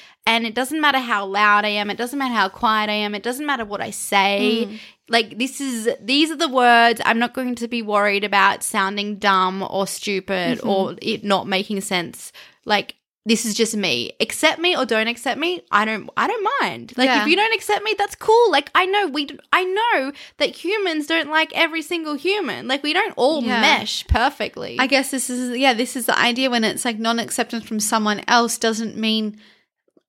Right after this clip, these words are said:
Speaker 2: non-acceptance of
Speaker 1: Yeah.
Speaker 2: yourself. Like, just
Speaker 1: Yeah.
Speaker 2: because they don't accept you doesn't mean there's anything wrong with you.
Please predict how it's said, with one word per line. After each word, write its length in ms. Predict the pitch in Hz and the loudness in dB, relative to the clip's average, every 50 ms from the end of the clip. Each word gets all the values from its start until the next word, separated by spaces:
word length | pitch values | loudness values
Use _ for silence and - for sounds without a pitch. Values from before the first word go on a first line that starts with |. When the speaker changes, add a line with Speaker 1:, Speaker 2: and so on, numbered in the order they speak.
| _ _ _ | _ _ _
Speaker 2:
non-acceptance 680 | 240 240 233 226 254 254 254 262 285 294 - - 311 311 | -2 0 0 0 0 0 0 0 0 0 0 -2 -2 -2
of 60 | 285 | 0
Speaker 1:
Yeah. 120 | 269 226 220 | 0 0 0
Speaker 2:
yourself. 600 | 220 233 233 233 202 - - - 220 - - - | -2 -2 0 0 0 0 0 -4 -8 -10 -6 0
Like, 320 | 233 233 226 226 226 226 | 2 4 4 4 4 2
just 160 | 226 254 202 | 2 2 2
Speaker 1:
Yeah. 40 | - 285 | 0 0
Speaker 2:
because 240 | 226 285 262 226 - | 0 0 -2 0 2
they 180 | 233 226 233 | 2 2 2
don't 160 | 233 233 226 | 2 0 0
accept 380 | - 220 - - - 226 220 - | -2 -4 -6 -4 -4 -4 -4 -4
you 40 | 226 | -4
doesn't 220 | 208 220 208 214 | -4 -4 -4 -4
mean 140 | 202 226 220 | -6 -6 -4
there's 160 | 220 220 208 | -6 -6 -8
anything 420 | - - 214 214 208 214 214 208 185 | -8 -8 -8 -8 -6 -6 -8 -6 -4
wrong 240 | 196 220 226 220 | -4 -4 -2 -2
with 240 | 214 - 294 285 - | -4 -6 -8 -10 -10
you. 220 | - 123 98 80 | -12 -12 -10 -12